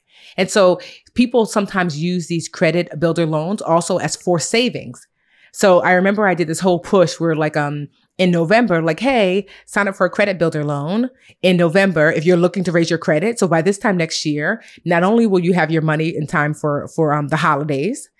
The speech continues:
you know, like, your lump sum back, but you'll also have a better credit score to go into the holidays with," which is great.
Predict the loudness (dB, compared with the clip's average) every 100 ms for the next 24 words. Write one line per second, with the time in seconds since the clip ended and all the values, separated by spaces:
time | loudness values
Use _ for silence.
0 | _ -8 0 0 0 0 0 2 2 2
1 | 0 -2 0 0 -2 -2 0 2 2 2
2 | 2 2 0 0 0 0 0 -4 -8 -6
3 | -2 -2 -4 -10 -10 -4 -2 0 -2 -2
4 | -2 -2 -2 -4 -4 -6 -6 -8 -4 -2
5 | -2 -4